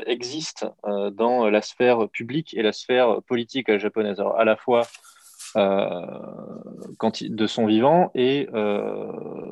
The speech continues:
de, même après son, son décès. Est-ce qu'encore aujourd'hui, euh, il a une certaine aura ? Alors, je parle pas nécessairement, comme tu le dis, euh, les deux sont, sont tout de même,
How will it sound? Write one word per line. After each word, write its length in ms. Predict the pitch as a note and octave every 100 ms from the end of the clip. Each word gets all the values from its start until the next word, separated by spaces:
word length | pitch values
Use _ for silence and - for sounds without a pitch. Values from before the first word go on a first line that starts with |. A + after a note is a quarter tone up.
| - A2
de, 640 | A2+ A#2+ A#2+ G#2 G2+ G2+ -
même 220 | A2+ A2+
après 380 | G#2+ - B2 A2+
son, 240 | - -
son 200 | - -
décès. 300 | G#2+ A2 -
Est-ce 180 | G#2 G2+
qu'encore 300 | - A2+ A#2
aujourd'hui, 560 | A2 G#2+ A2 A2 C#3+ E3 - - - -
euh, 180 | G#2+ G#2
il 100 | G#2+
a 60 | A2+
une 120 | A2+
certaine 420 | - A#2 - A2
aura ? 160 | A2 D#3
Alors, 180 | B2
je 80 | G#2
parle 220 | G2 G2+
pas 140 | G2 A#2
nécessairement, 460 | A2 - - - _ _ _ -
comme 180 | G#2+
tu 160 | G2 A2+
le 80 | G#2
dis, 240 | A2 A#2+
euh, 80 | G#2
les 160 | G#2 G#2
deux 220 | G#2+ A2+
sont, 260 | - - - _ _ _ _ _
sont 320 | - A#2 A2 -
tout 120 | - A2+
de 80 |
même, 460 | A2 A#2 A#2 G2+ G#2